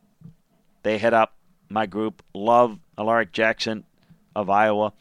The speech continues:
Rashawn Slater of Northwestern's very underrated. Uh, Cole Van Lauren of Wisconsin's very good. Center Tyler Linderbaum is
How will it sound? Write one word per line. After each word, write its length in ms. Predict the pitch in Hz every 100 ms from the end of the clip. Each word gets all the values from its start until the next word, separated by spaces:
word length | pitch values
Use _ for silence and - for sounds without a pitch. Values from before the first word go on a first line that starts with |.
| - - - _ _ _ _ _
Rashawn 400 | 120 - 147 139
Slater 380 | - 135 139 131
of 120 | 98
Northwestern's 800 | 120 120 104 123 123 - 117 90
very 340 | 85 110 117
underrated. 560 | 110 107 107 107 110 110 _ _ _ _ _ - _ _ _ _
Uh, 240 | 92 90 - -
Cole 200 | 135 139
Van 220 | 131 123
Lauren 300 | 113 117 120
of 100 | 117
Wisconsin's 720 | 104 - - 120 117 117 104 85
very 340 | 87 110 107
good. 360 | 98 107 107 - _ _ _ _ - - _ _ _
Center 320 | - 139 139 139
Tyler 400 | 131 143 147 131
Linderbaum 540 | 131 131 117 110 107
is 240 | 101 -